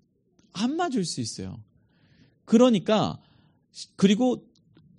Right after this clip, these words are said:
유행하는 옷이고 예쁜 옷은 맞는데 나한테는 안 맞거나 또는 내가 별로 선호하지 않는 취향일 수 있어요.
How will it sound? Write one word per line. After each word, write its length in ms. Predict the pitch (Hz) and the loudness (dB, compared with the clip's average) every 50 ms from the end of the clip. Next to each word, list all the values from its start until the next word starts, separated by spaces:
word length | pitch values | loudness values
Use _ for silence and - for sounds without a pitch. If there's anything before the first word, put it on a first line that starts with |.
| - - - - - - 139 | -20 -20 -20 -18 -14 -8 -4
유행하는 540 | 143 185 226 247 254 247 247 240 226 226 226 | 0 2 4 4 4 4 2 2 0 0 0
옷이고 320 | 214 208 196 220 208 220 220 | 0 0 -2 -2 -2 0 2
예쁜 300 | 254 277 269 320 262 254 | 2 0 0 -2 -2 -2
옷은 200 | 240 233 233 196 | -2 -2 -2 -2
맞는데 400 | 131 117 117 120 127 143 196 220 | -2 -2 -2 -2 -2 -2 -2 -2
나한테는 640 | 160 131 117 131 170 208 220 208 226 214 214 214 - - - | -2 -2 -2 0 0 0 0 0 0 -2 -2 -4 -6 -10 -10
안 220 | - 107 113 143 180 | -6 -4 0 0 2
맞거나 540 | 226 226 220 - 160 120 110 123 202 277 - _ _ _ _ _ | 0 0 -2 -2 -4 -2 -2 -4 -6 -8 -12 _ _ _ _ _
또는 280 | - 247 233 247 220 151 120 | -2 0 2 2 2 2 2
내가 580 | 120 127 147 165 165 190 220 233 254 277 254 - _ _ _ _ _ _ | 2 2 2 2 2 2 0 0 0 -2 -4 -10 _ _ _ _ _ _
별로 280 | - - 170 202 220 226 | 2 4 6 6 6 4
선호하지 560 | 226 - - 320 339 349 349 311 294 233 277 | 2 0 -4 -4 -2 0 2 2 2 0 0
않는 340 | - 113 117 135 175 226 233 | -2 -2 -2 -2 -2 -2 -2
취향일 440 | - - - - 233 208 175 147 120 | -4 -6 -4 -4 -4 -4 -4 -4 -4
수 140 | - - - | -6 -8 -8
있어요. 280 | - - - - - | -10 -10 -12 -14 -16